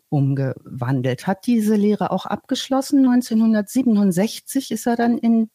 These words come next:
die Bundeswehr eingetreten. Und zwar, ähm, zwei Jahre lang und diente im Raketenartilleriebataillon zweiundfünfzig in Gießen. Und, ähm, schloss das auch ab,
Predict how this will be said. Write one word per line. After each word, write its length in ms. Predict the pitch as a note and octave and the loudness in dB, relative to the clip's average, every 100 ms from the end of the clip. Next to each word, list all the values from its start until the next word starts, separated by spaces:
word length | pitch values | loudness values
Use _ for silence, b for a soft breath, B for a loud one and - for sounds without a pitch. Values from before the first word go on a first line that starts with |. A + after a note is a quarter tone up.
| - | 0
die 240 | G#3+ G#3 _ | 0 0 _
Bundeswehr 580 | D#4+ C4 E3 - D#3+ C#3+ | 2 2 2 -2 -2 -2
eingetreten. 800 | C#3+ D#3 D#3 - E3 D#3+ A#3 B B B B B B B | 0 0 -2 -4 -6 -2 -4 B B B B B B B
Und 260 | G3 G3 | -2 0
zwar, 600 | - - F3+ F3+ F3+ F3+ | -2 -2 0 0 0 -2
ähm, 360 | F#3 F3+ F3+ F3 | 0 0 2 0
zwei 220 | - D#3+ | -2 -2
Jahre 300 | E3 E3 F3 | 2 2 2
lang 320 | F#3 D3 A#2+ | 2 2 -2
und 280 | - D3+ D3 | -2 0 2
diente 520 | F#3 G3 - G3 G3 - | 4 2 2 2 0 0
im 320 | E3+ E3+ F3 - | 2 2 0 -6
Raketenartilleriebataillon 1800 | D#3 C#3+ - - B3+ B3+ A3+ - F3 - D3+ D3 C4 F#3+ - E3 D3+ D#3+ | -6 -8 -8 -6 -4 -2 -2 -2 -4 -2 -2 0 0 0 0 0 0 -2
zweiundfünfzig 880 | - C#3+ C#3+ - G3+ - - E3 | -4 -4 -2 0 0 0 -4 -4
in 160 | - C3 | -4 -4
Gießen. 420 | F3+ F#3+ F#3 C4+ G4+ _ _ _ _ _ _ _ _ _ B B B B B B B | 0 0 2 0 0 _ _ _ _ _ _ _ _ _ B B B B B B B
Und, 340 | - B3+ B3+ B3+ | 0 2 2 2
ähm, 400 | B3 A#3+ A#3+ A3+ | 2 4 2 0
schloss 540 | - G3 - A3+ A3 | -6 -10 -2 0 0
das 220 | - G#3 F#3+ | -2 -2 -2
auch 180 | F#3+ | -2
ab, 360 | - C#4 C#4 - | 0 -2 -4 -12